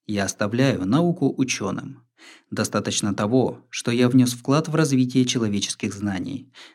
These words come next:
даже если это один шаг, значительно более долгого пути. Я езжу по стране и миру с рассказами о своём опыте пребывания в космосе и с удовлетворением наблюдаю, какой интерес вызывает моя экспедиция,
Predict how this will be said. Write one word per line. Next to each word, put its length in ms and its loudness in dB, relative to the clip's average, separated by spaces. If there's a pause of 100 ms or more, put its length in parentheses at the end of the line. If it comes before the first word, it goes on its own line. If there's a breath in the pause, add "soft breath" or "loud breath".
даже 280 2
если 340 0
это 260 2 (100)
один 320 0
шаг, 440 -2 (200)
значительно 680 2
более 400 0
долгого 460 -4
пути. 480 -8 (680)
Я 200 6
езжу 420 2
по 140 -4
стране 420 6
и 200 4
миру 340 4
с 100 -10
рассказами 560 2
о 120 0
своём 420 6
опыте 360 2
пребывания 580 0
в 60 -16
космосе 640 -6 (320 loud breath)
и 80 6
с 100 0
удовлетворением 800 2
наблюдаю, 760 0
какой 340 -2
интерес 480 0
вызывает 460 2
моя 260 4
экспедиция, 800 -2